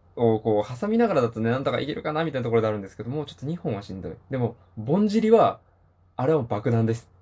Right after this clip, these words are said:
いや、大好きなんですよ。すっごく美味しいんです。あの、大好きで美味しいということは全て、あの、全肯定なんですけど、むつこい。むつこいって方言かな？まあ、いいや、あの、濃いんですよね。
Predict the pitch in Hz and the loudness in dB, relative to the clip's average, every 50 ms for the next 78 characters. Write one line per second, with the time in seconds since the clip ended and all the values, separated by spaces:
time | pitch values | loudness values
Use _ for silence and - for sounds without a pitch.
0 | _ - 175 180 - - 214 220 185 - - 120 98 101 - 113 113 117 - - | _ 4 6 6 6 6 2 2 2 2 0 -2 -4 -2 -4 -6 -8 -6 -4 -6
1 | 160 151 190 160 131 117 113 113 104 90 90 - - - _ _ _ _ - 139 | -4 -2 -2 -2 -2 -2 -2 -4 -6 -8 -8 -12 -14 -20 _ _ _ _ -6 -2
2 | 127 120 117 117 113 117 - _ _ _ _ _ _ _ _ _ _ _ _ _ | 0 2 2 2 0 -2 -8 _ _ _ _ _ _ _ _ _ _ _ _ _
3 | _ - - 196 226 214 220 - - 131 - - 147 160 160 - 180 - 143 131 | _ -4 0 2 2 2 0 -2 -6 -4 0 2 2 2 2 0 -4 -2 -2 -2
4 | 123 139 143 139 123 120 - 143 135 123 123 120 107 95 - - - _ - - | -2 -2 -2 -2 -2 -2 -2 -4 -4 -2 0 0 0 0 -2 -8 -14 _ -8 -6
5 | 113 107 104 98 98 95 - - _ _ _ _ _ _ _ _ _ _ _ _ | -6 -4 -4 -6 -6 -8 -10 -12 _ _ _ _ _ _ _ _ _ _ _ _
6 | _ _ - - - - _ _ _ _ _ - - 131 123 120 - 131 139 135 | _ _ -20 -20 -20 -20 _ _ _ _ _ -14 -12 -12 -8 -2 -2 -2 -2 0
7 | 143 156 143 - - 101 92 90 92 90 - - 110 98 92 - _ - - _ | 2 2 2 2 2 -2 -4 -4 -6 -8 -8 -8 -6 -6 -6 -8 _ -20 -20 _
8 | _ _ _ _ _ _ _ _ _ _ _ _ _ _ _ _ _ _ _ - | _ _ _ _ _ _ _ _ _ _ _ _ _ _ _ _ _ _ _ -8
9 | - 143 139 139 135 - - 147 127 120 - - - _ _ _ _ _ _ _ | -4 -2 -2 -2 -2 0 0 2 2 2 -2 -8 -18 _ _ _ _ _ _ _
10 | _ _ _ _ _ _ _ _ _ _ - 123 127 131 135 139 143 - - - | _ _ _ _ _ _ _ _ _ _ -4 -4 -2 0 0 -2 -2 -4 -4 -2
11 | 254 196 - 117 - 107 113 117 117 - - - - - - - - 117 123 113 | -2 -2 -2 -2 -2 -2 0 0 0 -2 -4 -8 -10 -12 -16 -16 -8 0 2 2
12 | 95 76 - - 101 - - - - 107 104 98 104 101 101 - _ _ _ _ | 2 2 -2 -4 -4 -4 -4 -2 -2 -2 -2 0 -4 -8 -8 -10 _ _ _ _
13 | _ _ _ _ _ _ _ _ _ - - - 214 165 131 113 107 - 113 123 | _ _ _ _ _ _ _ _ _ -6 4 4 4 4 4 0 -2 -2 -2 -2
14 | 135 123 120 | -2 -2 -6